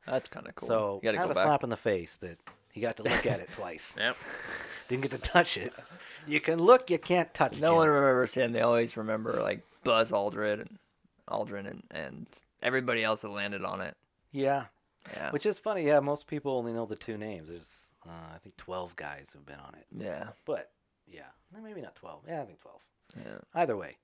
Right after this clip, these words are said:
Speaker 1: Neil Armstrong and Buzz. Those are the only ones I remember.
Speaker 2: Yeah.
Speaker 1: Yeah.
Speaker 2: And there's, uh,
Speaker 1: And there's
Speaker 2: there's
Speaker 1: those
Speaker 2: that
Speaker 1: other
Speaker 2: oth-, there's
Speaker 1: guys.
Speaker 2: that other one.
Speaker 1: Yeah.
Speaker 2: And the other one.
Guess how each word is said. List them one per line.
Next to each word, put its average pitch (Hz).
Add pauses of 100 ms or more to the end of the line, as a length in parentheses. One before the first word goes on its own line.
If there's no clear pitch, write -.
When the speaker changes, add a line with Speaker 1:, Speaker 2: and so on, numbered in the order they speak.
(200)
Speaker 1:
Neil 117
Armstrong 113
and 104
Buzz. 101
Those 110
are -
the 113
only 104
ones 101
I 92
remember. 107 (180)
Speaker 2:
Yeah. 135 (760)
Speaker 1:
Yeah. - (880)
Speaker 2:
And 90
there's, 85
uh, 80 (200)
Speaker 1:
And 123
there's 117
Speaker 2:
there's 113
Speaker 1:
those -
Speaker 2:
that 117
Speaker 1:
other 113
Speaker 2:
oth-, 107
there's 92
Speaker 1:
guys. 110
Speaker 2:
that 117
other 110
one. 110
Speaker 1:
Yeah. - (640)
Speaker 2:
And 85
the 85
other 85 (280)
one. 73